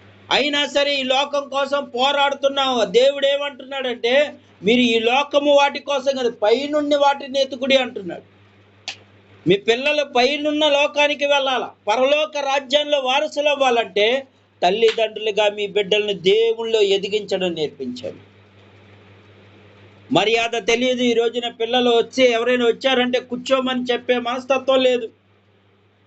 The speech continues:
మర్యాద, తల్లిని మర్యాద ఇచ్చే, మర్యాద ఇచ్చే వారు లేరు.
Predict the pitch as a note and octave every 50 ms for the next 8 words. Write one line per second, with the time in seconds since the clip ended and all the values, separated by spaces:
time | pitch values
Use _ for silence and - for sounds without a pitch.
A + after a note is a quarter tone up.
0 | _ _ _ D3 E3+ G3+ A#3+ C4 C4+ C4 B3+ B3 A#3+ B3 - A3+ B3 B3+ B3+ C4+
1 | C4 B3+ B3 B3 B3 B3+ C4+ C4+ C4 C4 C4 B3+ B3+ B3 A#3 A#3 A#3 A#3 C4 C4+
2 | C4+ C4 B3 C4+ B3+ - - C4 B3+ B3+ B3 B3 B3+ B3+ C4 B3+ B3+ B3 B3+ C4+
3 | C4+ B3 -